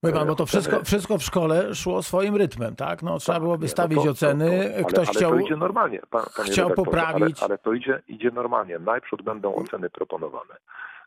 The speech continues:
Speaker 2: E, one będą
Speaker 1: Ale to
Speaker 2: wystawiane
Speaker 1: wszystko,
Speaker 2: na początku,
Speaker 1: wszystko online.
Speaker 2: o, o początku czerwca. Wszystko będzie online, z jednym wszakże drobnym wyjątkiem.
Speaker 1: Mhm.
Speaker 2: Mianowicie już teraz od dwudziestego piątego, e, dla ósmoklasistów i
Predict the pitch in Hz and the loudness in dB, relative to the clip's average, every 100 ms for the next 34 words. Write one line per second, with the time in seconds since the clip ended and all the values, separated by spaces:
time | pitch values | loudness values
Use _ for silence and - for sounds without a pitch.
0 | - 85 82 80 92 92 90 87 90 143 | -6 -6 -6 -6 -6 -8 -8 -8 -4 -4
1 | 151 190 - 208 190 220 - - 202 - | 0 0 2 0 0 -2 -2 0 0 0
2 | 202 190 147 117 104 110 - - - 98 | 0 0 0 -2 -6 -12 -12 -8 -4 -4
3 | - 90 - - - 87 - 85 - - | -6 -10 -8 -6 -4 -4 -4 -6 -8 -10
4 | - 117 - - 113 104 107 104 101 90 | -6 -4 -2 -4 -4 -4 -4 -4 -4 -4
5 | 80 113 135 85 92 139 120 107 - 110 | -6 -6 -10 -12 -4 -2 -2 -6 -2 -2
6 | - 95 104 104 107 101 90 73 - - | -2 -2 -2 -2 -4 -4 -4 -4 -8 -10
7 | 117 127 113 139 143 _ 98 92 107 - | -8 -6 -4 -6 -10 _ -4 -4 -4 -2
8 | 95 90 104 - 101 90 - - 95 92 | 0 0 -4 -6 -2 -2 -2 -6 -8 -10
9 | 98 98 - 104 98 - 92 85 95 90 | -6 -6 -4 -4 -4 -4 -4 -2 -2 0
10 | 85 - - - _ _ - 85 82 80 | -2 -4 -14 -20 _ _ -8 -6 -6 -8
11 | 76 76 95 104 - 147 120 110 107 - | -12 -14 -4 0 0 -2 -4 -2 -2 -2
12 | 117 - 67 - - 147 95 | -6 -6 -12 -12 -4 -2 -2